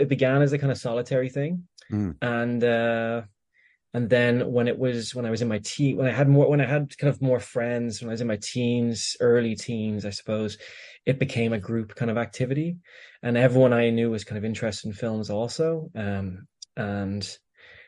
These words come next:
Speaker 1: and then eventually when I really began to focus on it and ended up going into a for-,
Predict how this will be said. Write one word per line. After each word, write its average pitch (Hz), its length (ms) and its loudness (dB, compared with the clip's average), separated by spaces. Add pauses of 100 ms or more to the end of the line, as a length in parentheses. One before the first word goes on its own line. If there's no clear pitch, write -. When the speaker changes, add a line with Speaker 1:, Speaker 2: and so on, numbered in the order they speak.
(220)
Speaker 1:
and 123 120 2
then 143 140 8
eventually 156 380 6
when 127 160 4
I 120 200 0 (120)
really 147 240 4
began 120 200 2
to - 60 -10
focus 131 420 -2
on 107 160 -6
it 101 160 -8 (220)
and 101 380 -4
ended 117 240 4
up 117 160 -2
going 120 260 6
into 113 220 -2
a - 20 -6
for-, 113 420 -2